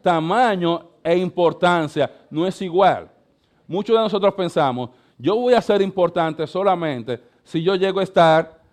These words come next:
aquí, si yo soy el, el senior pastor". No, mis hermanos, todo el mundo es importante en la iglesia. Todo el mundo.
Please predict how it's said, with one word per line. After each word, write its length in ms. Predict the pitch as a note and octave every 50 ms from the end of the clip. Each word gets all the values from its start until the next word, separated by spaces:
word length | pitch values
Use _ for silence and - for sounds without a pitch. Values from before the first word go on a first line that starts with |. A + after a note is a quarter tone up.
| _ _ _ _
aquí, 400 | _ D#3 D#3+ D#3+ - - F#3+ F3
si 120 | - -
yo 120 | D3+ D#3+ F3
soy 220 | - - F3+ F3+
el, 320 | F3 E3+ E3 D#3+ D#3 D3+ - _ _ _ _ _ _ _ _ _ _ _ _
el 120 | - C#3
senior 440 | C3+ - - F#3+ G3 F#3+ F#3 E3+ F3
pastor". 500 | - F#3 E3 D3 A#2+ - - - G2 G#2+
No, 140 | C3 E3+ F3+
mis 180 | D#3+ D3 C#3 D#3
hermanos, 300 | C3+ C3 B2 A#2 A2+ - _ _ _ _ _ _
todo 260 | - G#3+ G#3 G3+ G3+
el 80 | F#3+ E3+
mundo 300 | E3+ F3 F3+ E3+ D#3 D#3
es 100 | - -
importante 540 | C#3+ B2+ C#3+ C3 A2 - C3 B2 A#2 A#2 A#2
en 40 |
la 100 | A2 A2
iglesia. 460 | G2+ G2 F#2 E2 D#2 - - - _ _ _ _ _ _ _ _ _ _ _ _ _ _ _ _ _ _ _
Todo 140 | - D3+ D#3+
el 80 | D#3 D3
mundo. 300 | C#3 C3 A#2+ A2+ G2+